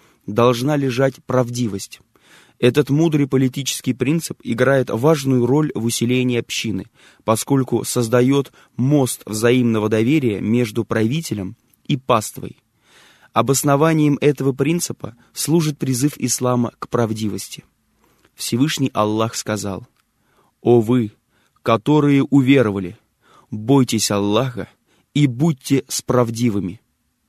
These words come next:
Девятая сура, сто девятнадцатый аят. А также предостережение от лжи, слова посланника Аллаха,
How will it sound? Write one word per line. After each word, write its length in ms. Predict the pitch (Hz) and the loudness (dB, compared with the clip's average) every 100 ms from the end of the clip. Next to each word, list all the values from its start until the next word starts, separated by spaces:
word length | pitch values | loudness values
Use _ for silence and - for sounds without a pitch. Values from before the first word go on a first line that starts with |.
| _ _ - | _ _ -14
Девятая 560 | 107 113 104 - 95 | -2 2 2 0 -6
сура, 420 | 95 - 165 147 139 _ | -4 0 0 -2 -8 _
сто 340 | - - - 156 | -12 -6 0 0
девятнадцатый 800 | 127 117 - 104 101 101 - - | 0 -4 -2 -4 -4 -8 -8 -6
аят. 400 | 101 95 85 - _ _ _ _ _ _ _ _ _ | -6 -6 -10 -20 _ _ _ _ _ _ _ _ _
А 120 | 117 | -2
также 580 | 113 156 165 139 147 135 - | 0 0 0 0 0 0 -2
предостережение 1120 | - 143 147 143 - 127 123 117 143 151 135 127 | 2 4 4 2 2 2 2 2 0 2 0 -2
от 300 | 110 117 131 | -4 -2 -2
лжи, 420 | 127 117 123 101 _ _ | -2 0 -2 -4 _ _
слова 400 | - - 113 135 | -10 -2 2 2
посланника 640 | - 123 - 123 113 - 113 | 0 -4 -4 -4 -4 -4 -4
Аллаха, 680 | 113 110 110 104 104 - | -4 -4 -2 -4 -6 -14